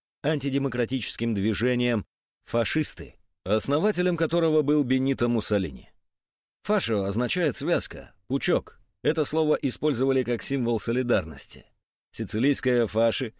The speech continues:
представляла собой нечто вроде братства, объединившего крестьян против землевладельцев и габелоти. Благодаря движению фаши внимание всей страны в течение нескольких месяцев тысяча восемьсот девяносто третьего года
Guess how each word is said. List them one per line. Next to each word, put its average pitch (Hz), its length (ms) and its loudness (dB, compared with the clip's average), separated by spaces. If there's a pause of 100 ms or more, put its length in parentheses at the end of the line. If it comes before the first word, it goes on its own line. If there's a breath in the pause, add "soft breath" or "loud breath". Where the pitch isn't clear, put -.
(120)
представляла 120 580 2
собой 120 340 0
нечто 120 320 0
вроде 113 260 0
братства, 95 540 -2 (300)
объединившего 104 840 0
крестьян 120 460 0
против 147 440 -2
землевладельцев 127 1040 0
и 127 100 0
габелоти. 104 600 -2 (760)
Благодаря 151 420 2
движению 143 480 0
фаши - 440 -4 (260 soft breath)
внимание 123 480 0
всей 127 180 0
страны 110 400 0
в 107 60 -8
течение 113 400 -2
нескольких 110 500 -4
месяцев 101 480 -4
тысяча 110 380 -6
восемьсот 104 420 -4
девяносто 104 480 -2
третьего 92 400 -4
года 117 320 2